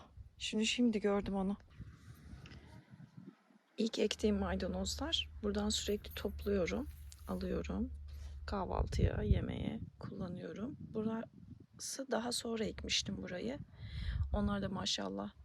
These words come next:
güzel oldu. Burası da üçüncü son ektiğim. Bunlar da yavaş yavaş çıkıyor. Hatta aralara da çıkmayan yerlere de atmıştım. Onlar da çıkıyorlar.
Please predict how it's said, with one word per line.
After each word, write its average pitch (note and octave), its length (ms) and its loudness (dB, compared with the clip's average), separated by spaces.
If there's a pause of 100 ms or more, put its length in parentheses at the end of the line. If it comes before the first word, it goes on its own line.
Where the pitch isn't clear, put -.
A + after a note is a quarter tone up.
(200)
güzel G3+ 300 0
oldu. G3 340 -2
Burası G#3+ 340 0
da B3+ 60 -2
üçüncü G#3+ 480 -2
son A3+ 240 0
ektiğim. G3+ 540 -2
Bunlar G3+ 260 -2
da - 60 -2
yavaş - 320 -2
yavaş G3+ 260 -2
çıkıyor. - 480 -4 (120)
Hatta G3+ 280 -6
aralara F#3+ 440 -2
da G3 60 -4
çıkmayan G3+ 460 -4
yerlere G3 420 -4
de F#3+ 60 -2
atmıştım. G3 440 -4
Onlar F#3+ 280 -2
da F3 100 -6
çıkıyorlar. - 500 0